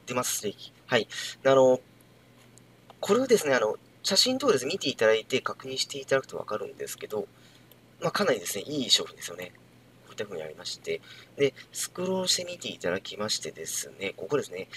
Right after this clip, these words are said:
えー、海外のための傷や痛み、まあ、あるということで、調べてみましたら、ありました。はい。で、こちらですね。はい。こちら全く一緒ですね。これ、見てきたらわかるんですよ。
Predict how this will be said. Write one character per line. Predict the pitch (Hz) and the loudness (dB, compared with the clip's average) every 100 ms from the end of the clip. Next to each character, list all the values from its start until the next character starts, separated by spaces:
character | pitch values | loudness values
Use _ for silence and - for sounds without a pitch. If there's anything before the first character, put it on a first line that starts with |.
| - | -8
え | 113 117 | -2 -2
ー、 | |
海 | - 220 247 | 2 2 4
外 | 254 240 | 4 4
の | 240 | -2
た | 233 233 | 0 2
め | 185 | 2
の | 113 | 0
傷 | - 120 143 | -4 0 0
や | |
痛 | 135 | 2
み、 | 139 143 - - - - - - | -2 -4 -10 -20 -20 -20 -20 0
ま | 151 | 6
あ、 | 135 | 6
あ | |
る | 135 | 4
と | - 113 | -6 -8
い | |
う | |
こ | - 104 | -6 -8
と | 95 - | -8 -2
で、 | 98 92 - - | 0 0 -4 0
調 | - - 170 170 | 4 6 6 2
べ | 143 | -2
て | - 101 | -2 -8
み | 98 | -6
ま | 104 117 | -4 -2
し | - | -2
た | - 92 | -4 -4
ら、 | 107 107 | -2 -2
あ | 104 | -4
り | 120 | -2
ま | 120 | 0
し | |
た。 | - - - - | -2 -6 -16 -6
は | 113 | -2
い。 | 113 - - - - - - - | -2 -2 -6 -6 -12 -18 -20 -10
で、 | 117 113 - | -8 -8 -12
こ | 120 | -14
ち | 120 - - | -6 -2 2
ら | 165 | 2
で | 180 | 0
す | - | -6
ね。 | 95 98 - - _ - - | -2 -2 -2 -20 _ -20 -2
は | 113 | -2
い。 | - _ _ - - - _ - - _ - - - - - - - - - - | -2 _ _ -20 -20 -20 _ -20 -20 _ -20 -20 -20 -20 -20 -20 -20 -20 -18 -8
こ | |
ち | 120 | -6
ら | 101 120 - - | 0 -2 -2 -8
全 | 147 | -4
く | |
一 | 143 | -4
緒 | |
で | |
す | - | -6
ね。 | - | -8
こ | - | -6
れ、 | 82 - - - | -6 -8 -16 -18
見 | - | -16
て | |
き | - | -8
た | 85 | -8
ら | |
わ | 87 | -8
か | |
る | 80 | -12
ん | |
で | - | -14
す | |
よ。 | - | -14